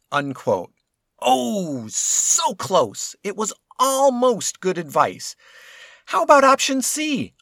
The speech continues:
Leave it alone. Or option D, call a wildlife removal professional to catch and relocate it. While some sanity prevailed in the comments, there was also stuff like this. Quote,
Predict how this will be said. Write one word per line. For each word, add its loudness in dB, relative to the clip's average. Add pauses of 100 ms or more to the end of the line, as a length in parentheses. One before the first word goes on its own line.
Leave -4
it 2
alone. 0 (120)
Or 0
option 0
D, -6 (220)
call 2
a -2
wildlife 2
removal -2
professional -4
to -6
catch -6
and -12
relocate -4
it. -18 (760)
While 6
some 2
sanity 0
prevailed 2
in 0
the -4
comments, -4
there -2
was 2
also 2
stuff -2
like -2
this. -6
Quote, 4